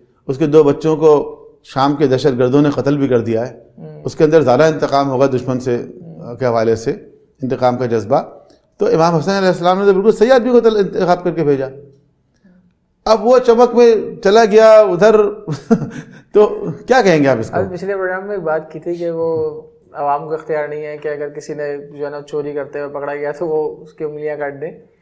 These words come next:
Speaker 2: तो अगर मिसाल के तौर पर शवाहिद और सवा-, सा-, सबूत साबित हो रहे हैं कि इस शख्स ने जो है ना वो चोरी कर दी, हालांकि वो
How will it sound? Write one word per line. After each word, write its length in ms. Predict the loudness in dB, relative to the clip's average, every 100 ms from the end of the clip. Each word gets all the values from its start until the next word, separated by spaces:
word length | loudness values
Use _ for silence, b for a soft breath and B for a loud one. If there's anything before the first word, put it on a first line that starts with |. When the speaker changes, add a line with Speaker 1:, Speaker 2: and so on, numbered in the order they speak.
| _ _ _ _ _ _
Speaker 2:
तो 280 | -12 -10 -8
अगर 180 | -4 -2
मिसाल 320 | -2 -2 -2
के 60 | 0
तौर 100 | -4
पर 100 | -6
शवाहिद 360 | -6 -4 -4 -4
और 60 |
सवा-, 460 | -6 -4 -6 -8 -16
सा-, 340 | -6 -4 -4
सबूत 360 | -8 -8 -6 -6
साबित 300 | -6 -6 -4
हो 80 | -4
रहे 120 | -4
हैं 120 | -6
कि 120 | -8
इस 200 | -8 -8
शख्स 260 | -8 -8 -10
ने 100 | -8
जो 120 | -8
है 60 | -8
ना 100 | -8
वो 140 | -10
चोरी 340 | -6 -6 -6
कर 140 | -6 -8
दी, 180 | -8 -8
हालांकि 320 | -8 -8 -6
वो 340 | -6 -6 -12